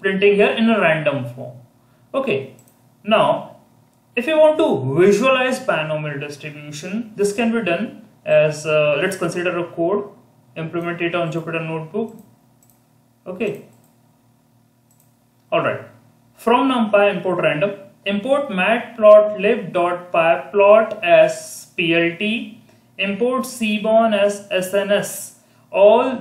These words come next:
these, uh, modules in NumPy we have seen in the previous tutorial. Matplotlib is,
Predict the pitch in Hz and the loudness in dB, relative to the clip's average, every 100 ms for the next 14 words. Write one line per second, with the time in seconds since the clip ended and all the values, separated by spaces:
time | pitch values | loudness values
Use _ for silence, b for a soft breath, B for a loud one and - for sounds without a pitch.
0 | 170 202 202 202 226 - - 165 165 156 | -8 -4 -4 -2 -6 -8 -12 -2 4 6
1 | 156 - - _ _ _ _ _ 190 180 | 4 -4 -20 _ _ _ _ _ -8 0
2 | 196 196 208 196 - - - _ _ _ | 0 2 0 0 -4 -10 -18 _ _ _
3 | _ - 185 185 185 185 175 139 - 185 | _ -10 -4 -2 -2 2 4 4 2 -2
4 | 190 196 202 202 202 175 196 196 175 175 | -2 -2 0 0 0 -2 -2 -2 -2 -2
5 | 175 165 170 160 143 135 139 165 - 190 | -6 -8 -6 -4 -2 -4 -2 -4 -4 -4
6 | 185 185 190 185 175 180 - | -2 -2 -4 -4 -4 -6 -8